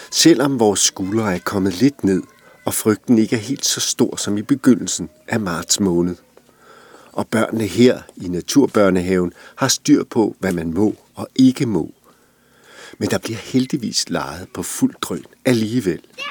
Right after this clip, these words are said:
Speaker 2: det er der.
Speaker 1: Hvem er det,
Speaker 2: Og
Speaker 1: der
Speaker 2: engang
Speaker 1: må være?
Speaker 2: var der hegn derovre,
Speaker 1: Var der
Speaker 2: så
Speaker 1: det?
Speaker 2: vi ikke kunne komme herhen. Ikke vi.
Speaker 1: Før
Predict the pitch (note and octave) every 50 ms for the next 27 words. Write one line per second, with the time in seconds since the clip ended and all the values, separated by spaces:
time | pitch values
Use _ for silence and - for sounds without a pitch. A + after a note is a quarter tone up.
0 | - - G4 G4 G4 G4+ G4+ F#4+ G4 G#4 A4 A4 A4 G4 - - _ - - G3+
1 | A3+ A3 - G#3 - G#4 G4 G#4+ G#4 G4+ G#4 A4 A4+ A4 G4 F4 E4+ - E4+ E4+
2 | F4 D#4 G#4 G#4+ G#4 F#4+ E4+ D#4+ D#4+ D#4+ E4 D#4+ C#4+ C4+ C#4 C#4+ D4+ D#4 E4 E4+
3 | - - - - - - C#3+ E3 - G#4+ F#4+ F#4 E4 F4+ F#4+ F4+ - - G4+ E4
4 | - E4+ E4+ D#4 D#4 D#4+ E4 F4 E4+ D#4 D4 D#4+ F4 F4 E4+ E4+ E4 - - -
5 | F4 G#4 A#4 A#4+ - - D#4 E4 F#4 F4 F4 D#4 - E4 C#4 B3 D#4 D#4+ E4 F4
6 | G4 F#4+ - - - - - - - -